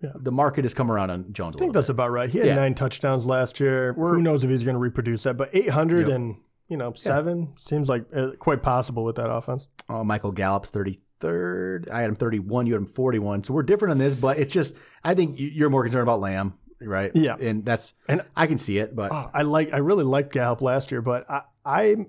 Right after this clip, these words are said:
Speaker 1: I'm kinda worried of that whole scheme. I don't know how it's gonna play out, and with, once again,
Speaker 2: Yeah.
Speaker 1: not knowing a whole lot, I'm,
Speaker 2: Mm-hmm.
Speaker 1: is, like, C D Lamb could come out and surprise
Speaker 2: He could,
Speaker 1: everyone.
Speaker 2: he
Speaker 1: He's
Speaker 2: could be
Speaker 1: that
Speaker 2: gr-,
Speaker 1: talented.
Speaker 2: he could be, very well.
Speaker 1: Like, what if, what if he's the guy, that the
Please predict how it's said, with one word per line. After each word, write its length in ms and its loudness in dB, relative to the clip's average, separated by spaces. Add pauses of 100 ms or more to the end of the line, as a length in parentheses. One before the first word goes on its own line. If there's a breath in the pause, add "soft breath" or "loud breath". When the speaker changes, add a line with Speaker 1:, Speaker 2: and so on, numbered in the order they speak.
(100)
Speaker 1:
I'm 100 2
kinda 220 4
worried 260 6
of 80 2
that 160 2
whole 280 2
scheme. 360 0
I 80 2
don't 160 2
know 180 4
how 200 2
it's 100 -2
gonna 160 0
play 240 0
out, 220 2
and 100 -2
with, 360 -4
once 180 -2
again, 300 2
Speaker 2:
Yeah. 200 -2
Speaker 1:
not 240 0
knowing 280 2
a 40 0
whole 140 0
lot, 240 2
I'm, 160 -2 (160)
Speaker 2:
Mm-hmm. 240 -4
Speaker 1:
is, 200 0 (220)
like, 300 -4 (560)
C 220 0
D 100 4
Lamb 280 2
could 160 -4
come 140 2
out 120 2
and 100 -2
surprise 320 0
Speaker 2:
He 60 0
could, 20 2
Speaker 1:
everyone. 260 0
Speaker 2:
he 80 0
Speaker 1:
He's 140 2
Speaker 2:
could 60 2
be 60 6
Speaker 1:
that 80 6
Speaker 2:
gr-, 120 0
Speaker 1:
talented. 280 2
Speaker 2:
he 60 -2
could 200 2
be, 180 -4 (180)
very 180 -2
well. 120 0
Speaker 1:
Like, 220 0
what 280 -2
if, 320 -6
what 200 0
if 160 -2
he's 380 2
the 140 0
guy, 360 2
that 300 -2
the 240 -2